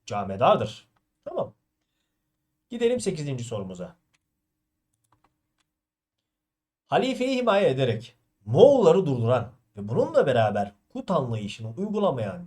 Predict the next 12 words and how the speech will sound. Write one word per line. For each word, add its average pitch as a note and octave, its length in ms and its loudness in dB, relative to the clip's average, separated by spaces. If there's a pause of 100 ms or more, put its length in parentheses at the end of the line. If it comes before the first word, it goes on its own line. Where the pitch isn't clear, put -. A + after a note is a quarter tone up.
(160)
devlet E3+ 320 -4
hangisidir? C#3+ 560 -14 (340)
Bunun E3+ 120 -8
hakkında D3+ 360 -8
bilgi C3+ 200 -6
vermiştim B2 440 -6
sizlere. A#2+ 400 -8 (380)
Eyyubiler D#3+ 760 -4 (400)
Kudüs'ü A2+ 260 -8
geri A#2+ 220 -2
aldılar. G2 500 -8 (2250)
Fatimiler F3 960 2